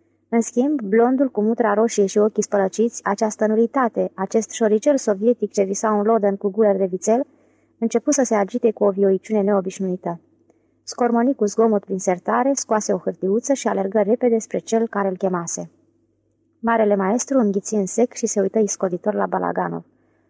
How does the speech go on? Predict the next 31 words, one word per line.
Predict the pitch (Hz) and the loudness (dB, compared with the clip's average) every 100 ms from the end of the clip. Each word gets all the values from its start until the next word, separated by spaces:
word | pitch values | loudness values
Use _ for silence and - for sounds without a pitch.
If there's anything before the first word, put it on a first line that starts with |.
| _ | _
Șura | - - 247 214 | -10 0 2 2
râse. | 202 185 170 170 _ _ _ _ _ _ - | 0 0 -4 -8 _ _ _ _ _ _ -6
"Da", | 247 240 | -2 -2
făcu | - - | -2 -2
Ostap, | 185 175 - 170 - | -2 -2 -4 -4 -4
după | 185 - | -10 -4
o | 185 | -4
scurtă | - 185 175 | -4 -6 -4
tăcere, | 175 170 185 170 185 _ _ - | -4 -4 -4 -4 -8 _ _ -6
"ăsta | 220 214 | -2 0
n-o | 240 | 0
să | 269 | 0
aducă | 196 185 233 196 | 0 0 0 0
banii | 196 196 | 2 0
pe | 190 190 | -2 -4
farfurioară. | 185 185 196 180 170 170 165 _ _ _ _ _ | -4 -6 -4 0 0 0 -6 _ _ _ _ _
Poate | 285 320 247 | 0 2 0
doar | 185 233 | 0 0
dacă | 254 214 214 208 | 2 0 0 -2
o | |
să-l | 202 190 | 0 0
rog | 190 240 | 0 0
frumos | - 190 202 | -2 -2 -2
de | 226 | 0
tot. | 240 202 175 - _ _ _ _ | 0 0 -4 -10 _ _ _ _
E | - 220 | 0 2
un | 208 | 2
obiect | 190 208 262 | 2 2 0
demn | 180 208 247 | 0 0 2
de | 233 | 2
respect. | 233 - 202 180 - | 0 0 -4 -4 -14